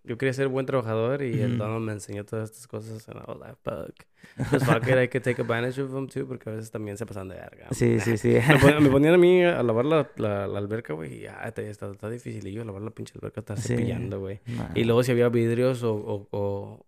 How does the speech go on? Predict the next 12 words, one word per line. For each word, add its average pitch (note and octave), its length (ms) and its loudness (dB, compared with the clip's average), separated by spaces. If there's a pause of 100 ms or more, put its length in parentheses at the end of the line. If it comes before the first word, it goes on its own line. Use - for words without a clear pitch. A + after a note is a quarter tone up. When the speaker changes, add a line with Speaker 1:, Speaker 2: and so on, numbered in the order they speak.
Speaker 1:
o G#2+ 120 -4
cosas A2+ 300 -4
abajo, A2 440 -2
de A2 140 0
que A2 160 0
Speaker 2:
Ujú. G#2+ 100 -2
Speaker 1:
me G#2+ 80 -2
metiera G2 380 -8
yo, G2 400 -10
güey. G#2 360 -6
Speaker 2:
A A2 80 -6
la G2 160 -8